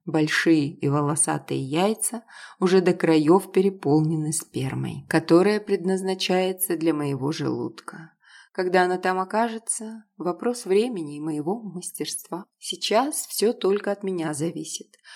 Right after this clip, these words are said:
Как мой мужчина кончит и смогу ли я конкурировать с другими пациентками, чтобы он мог отказаться от них в мою пользу. Мой язык исследует каждый сантиметр его гениталий.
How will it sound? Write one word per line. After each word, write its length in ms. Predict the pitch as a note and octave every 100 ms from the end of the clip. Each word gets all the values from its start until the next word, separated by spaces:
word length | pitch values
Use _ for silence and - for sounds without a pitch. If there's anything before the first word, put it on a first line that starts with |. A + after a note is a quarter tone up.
| - -
Как 320 | G3 F#3+ F#3+
мой 160 | E3
мужчина 480 | E3 E3 - E3 E3
кончит 560 | E3 F3 G3+ G#3+ A3+ - - -
и 80 | G3+
смогу 420 | G3+ G#3 F#3 F#3+
ли 140 | G#3+ A3
я 80 |
конкурировать 800 | A3 G#3+ G#3 G#3 G3+ G#3 G#3+ G#3
с 60 | F#3+
другими 420 | G#3 F3 G3 G3+
пациентками, 1040 | G#3+ G#3+ - A3+ E3+ C#3 - - - - _ _ - -
чтобы 300 | - G3 F3+
он 180 | F#3 F#3
мог 220 | F3 F3
отказаться 760 | - - G3+ F#3+ E3 C#3+ - D#3
от 140 | -
них 280 | C#3+ D3 -
в 20 |
мою 340 | E3+ E3+ D3+
пользу. 520 | C3+ - B2 - - - _ _ _ _ _ _
Мой 160 | F#3 F3+
язык 440 | F3+ D#3 F#3+ F#3+
исследует 540 | F3+ - F#3+ F3 F#3
каждый 380 | - F#3+ F#3 F#3
сантиметр 760 | F#3 F3+ F3+ - F3 F3+ F3+ F#3+
его 300 | E3+ F#3 E3
гениталий. 720 | D#3 E3+ F3+ - D#3 - -